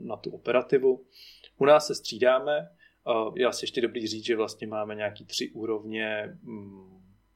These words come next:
příslušníků na té směně, eh, operační technici, operační důstojníci a vedoucí směny.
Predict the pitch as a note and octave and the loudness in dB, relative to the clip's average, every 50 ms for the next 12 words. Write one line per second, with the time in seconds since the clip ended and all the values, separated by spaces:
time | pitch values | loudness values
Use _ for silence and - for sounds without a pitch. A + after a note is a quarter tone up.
0 | _ _ _ _ _ _ _ _ _ - - A2 - C#3+ C#3 - - - D3+ D3+ | _ _ _ _ _ _ _ _ _ -4 -4 -4 -4 -4 -6 -4 -4 -4 -4 -6
1 | - - D#3 D3 B2 - - A#2+ - - - A2+ A#2+ C3 C3+ C3+ C3+ D3 D#3+ E3 | -4 -6 -4 -2 -2 -4 -4 -6 -8 -6 -6 -6 -6 -4 -6 -6 -8 -10 -12 -16
2 | - - A#2 A2+ G#2+ G#2+ G#2+ G#2 G#2 G#2 G#2 G#2 G#2+ - - _ - A#2+ - B2+ | -10 -6 -2 -2 0 0 0 -2 -2 -4 -4 -6 -8 -10 -8 _ -8 -4 0 0
3 | A#2+ A2+ - - A2+ - G#2 - - B2 A2 - - - - - - A#2 A#2 G#2+ | 0 0 0 -6 -8 -8 -8 -8 -6 -8 -6 -6 -6 -6 -6 -4 -2 -2 -2 -2
4 | - - A2 A2 G#2+ - - A2 A2 A2 G#2 G2+ - B2 - - A2 G#2+ G#2+ A2 | -2 -6 -8 -8 -8 -6 -6 -4 -4 -4 -6 -4 -2 -2 -2 -2 -2 -4 -4 -4
5 | A2 - - A#2+ - - - G#2 A2 A#2 B2+ C3 B2+ | -4 -6 -6 -8 -8 -8 -6 -4 -2 -2 -2 -2 -4